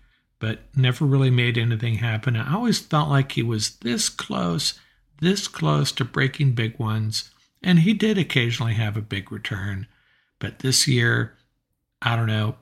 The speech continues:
a little bit disappointing in the punt return game, to be honest with you. Seventeen unrestricted free agents. I talked about four already. Next up, number thirteen, David Long.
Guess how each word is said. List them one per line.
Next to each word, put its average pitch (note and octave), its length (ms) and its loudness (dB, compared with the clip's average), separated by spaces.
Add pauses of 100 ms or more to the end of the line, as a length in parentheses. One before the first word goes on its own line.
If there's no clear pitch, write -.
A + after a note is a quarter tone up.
(120)
a C3 60 0
little B2 180 0
bit A2 200 -4
disappointing A2+ 800 -2
in A2+ 120 -2
the A2 80 -2
punt - 260 -6
return G#2+ 440 -6
game, G#2 240 -6
to G2+ 60 -10
be A2 160 -4
honest G#2 420 -6
with G#2 140 -8
you. G2+ 220 -10 (540)
Seventeen C3+ 560 2
unrestricted B2+ 720 -2
free A#2+ 240 0
agents. A#2+ 480 0
I G#2+ 100 -4
talked - 320 -6
about A#2 200 -4
four A#2+ 260 -2
already. A2+ 580 0 (280)
Next B2 340 -2
up, - 160 -2
number A2+ 240 -2
thirteen, A#2 600 -2
David A2+ 400 -2
Long. G#2 560 -6